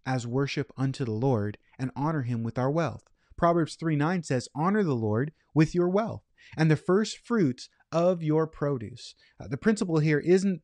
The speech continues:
to give a certain amount, but to give what we can, to worship God in ways that we can. Jesus is honored as we worship him with our resources. Now, another example of this and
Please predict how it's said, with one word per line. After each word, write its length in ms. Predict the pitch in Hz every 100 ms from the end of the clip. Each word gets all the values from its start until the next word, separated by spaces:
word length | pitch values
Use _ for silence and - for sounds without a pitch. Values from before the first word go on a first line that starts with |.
| -
to 120 | -
give 280 | 131 147 156
a 160 | 151 127
certain 340 | - 180 143
amount, 560 | 113 127 202 143 120 - - - -
but 120 | 151
to 80 | 156
give 320 | 123 170 202
what 340 | 180 131 160 139
we 140 | 127
can, 520 | - - 127 101 101 - - - -
to 140 | 170
worship 400 | 156 185 214 196
God 260 | 156 160 156
in 220 | 147 147
ways 220 | 147 143
that 160 | 135 123
we 120 | 131
can. 400 | 113 - 151 117
Jesus 480 | 107 170 220 214 -
is 160 | 147 -
honored 320 | 151 180 147
as 220 | 131 127
we 140 | 139 135
worship 520 | 120 165 208 - -
him 220 | 135 120 - _ _
with 380 | 123 147 196 - -
our 200 | 143 139
resources. 880 | 127 147 147 117 98 - 101 - - _ - -
Now, 120 | 175
another 320 | 156 220 240
example 540 | 156 123 165 208 156 -
of 260 | 185 214
this 240 | 135 139 147
and 140 | 131